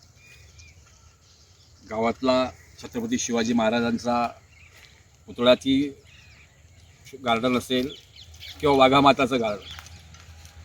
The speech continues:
या सर्व ठिकाणी योगेशच्या वाढदिवसाच्या निमित्ताने उन्हाळा तापत आहे. अशा वेळी जी पाखरं आहेत,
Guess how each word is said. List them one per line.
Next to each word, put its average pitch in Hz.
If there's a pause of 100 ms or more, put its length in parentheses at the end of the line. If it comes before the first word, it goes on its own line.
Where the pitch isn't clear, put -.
(200)
या 131
सर्व 143
ठिकाणी 143 (520)
योगेशच्या 123
वाढदिवसाच्या 120
निमित्ताने 127 (1800)
उन्हाळा 127
तापत 131
आहे. 139 (1500)
अशा 147
वेळी 143 (1200)
जी 131
पाखरं 147
आहेत, 123